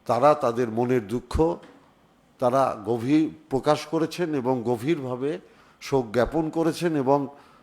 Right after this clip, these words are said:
পরিবারের পাশে দাঁড়ানোর কথা বলেছেন। আমার মূলত প্রশ্ন আমাদের দলের পক্ষ থেকে যে এটা কি বিজেপির আমলের প্রথম ঘটনা?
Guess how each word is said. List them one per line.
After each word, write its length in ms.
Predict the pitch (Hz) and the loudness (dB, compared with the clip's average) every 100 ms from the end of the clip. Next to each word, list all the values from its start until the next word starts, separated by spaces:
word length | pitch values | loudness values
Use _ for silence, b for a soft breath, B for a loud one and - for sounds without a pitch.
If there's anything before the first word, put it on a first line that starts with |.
| b b - | b b 0
পরিবারের 460 | 127 131 139 139 | 2 4 4 2
পাশে 320 | - 117 - | -4 -8 -6
দাঁড়ানোর 440 | 120 113 123 135 151 | -4 -4 -4 -8 -8
কথা 300 | 101 - 107 | -10 -8 -8
বলেছেন। 420 | 92 98 92 - - _ _ _ b b b b b b b - | -6 -8 -10 -14 -20 _ _ _ b b b b b b b -2
আমার 240 | 135 170 165 - - | 2 2 0 -8 -16
মূলত 520 | 147 143 160 185 190 | -4 2 6 8 6
প্রশ্ন 420 | 190 160 - - | 2 0 -4 -2
আমাদের 320 | 139 135 131 | -2 0 -2
দলের 280 | 110 120 156 156 | -2 0 0 -2
পক্ষ 300 | 131 - 123 | -8 -8 -10
থেকে 300 | 98 101 107 | -8 -8 -6
যে 160 | 107 143 | -4 -2
এটা 160 | 165 | -2
কি 160 | 160 156 | -2 -4
বিজেপির 460 | 123 123 147 151 | -4 -4 -2 -2
আমলের 300 | 151 147 151 | -2 -2 -4
প্রথম 440 | 151 131 - 170 170 | -6 -8 -10 -8 -8
ঘটনা? 420 | 156 160 156 107 | -8 -10 -10 -12